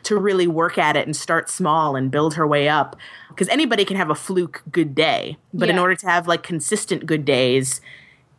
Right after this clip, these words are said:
Speaker 1: that's something that you, you train for. You know, it's like training for a marathon. <laughs> Um,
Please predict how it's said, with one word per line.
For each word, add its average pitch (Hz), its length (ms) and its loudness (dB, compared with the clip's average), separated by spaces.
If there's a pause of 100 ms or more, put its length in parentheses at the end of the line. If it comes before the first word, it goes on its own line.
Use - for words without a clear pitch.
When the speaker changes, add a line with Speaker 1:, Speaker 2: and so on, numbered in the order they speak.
Speaker 1:
that's 175 220 0
something 165 320 0
that 151 140 0
you, 147 240 -2
you 156 100 -6
train 160 400 0
for. - 320 -4
You 156 140 -2
know, 156 80 2
it's 160 100 0
like 170 120 2
training 180 280 2
for 160 160 2
a 147 60 2
marathon. 143 680 0
<laughs> - 40 -6
Um, 247 640 0